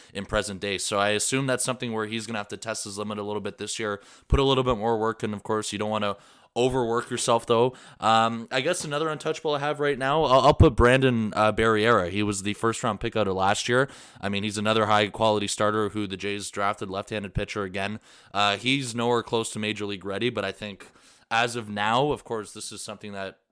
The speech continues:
could change along the way, but in terms of right now, I'll say he's an untouchable. Uh, Orelvis Martinez is always a fun one that we talk about. I don't think he is. I'll be clear, I don't think he's an untouchable. I think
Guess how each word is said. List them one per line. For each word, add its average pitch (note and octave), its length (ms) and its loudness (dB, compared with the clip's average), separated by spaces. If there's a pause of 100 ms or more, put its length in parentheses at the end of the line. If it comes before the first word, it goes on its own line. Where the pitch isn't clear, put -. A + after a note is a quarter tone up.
(120)
could F#3 200 -8
change D3 260 -2
along C3 240 0
the A2 100 -6
way, G2+ 200 -4
but F#2+ 120 -10
in G2+ 100 -12
terms D#3 280 -12
of A2+ 140 -8
right A#2 280 -6
now, G#2 420 -8 (340)
I'll A#2 100 0
say B2 220 -4
he's A#2+ 200 -10
an A#2 80 -8
untouchable. A#2 680 -6 (260)
Uh, A2 220 2
Orelvis D3 400 0
Martinez B2+ 400 -6
is G#2 160 -12
always A#2 240 -6
a G#2 60 -8
fun G#2+ 260 -4
one G#2+ 160 -6
that G2+ 100 -4
we G#2 80 -10
talk G#2 300 0
about. G#2+ 360 -4
I A#2 140 4
don't D3 160 0
think C3 200 -4
he A2 180 -2
is. A#2+ 360 -4
I'll G2+ 120 0
be G2+ 120 -10
clear, G#2 200 -6
I G2+ 100 -2
don't G#2+ 160 -10
think G#2+ 160 -16
he's A2+ 220 -10
an A#2 80 -8
untouchable. A#2+ 500 -6
I G2 80 -6
think G2+ 240 -12